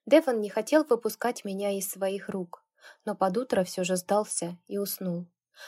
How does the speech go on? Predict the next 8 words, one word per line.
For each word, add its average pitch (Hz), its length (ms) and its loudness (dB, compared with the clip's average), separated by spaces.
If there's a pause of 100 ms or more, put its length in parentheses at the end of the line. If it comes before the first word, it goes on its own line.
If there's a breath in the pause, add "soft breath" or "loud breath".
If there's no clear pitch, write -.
А 185 100 4
я 262 140 8
ещё 277 220 2
некоторое 202 600 0
время 233 300 2
смотрела 226 560 -2
на 175 120 0
него. 175 460 -4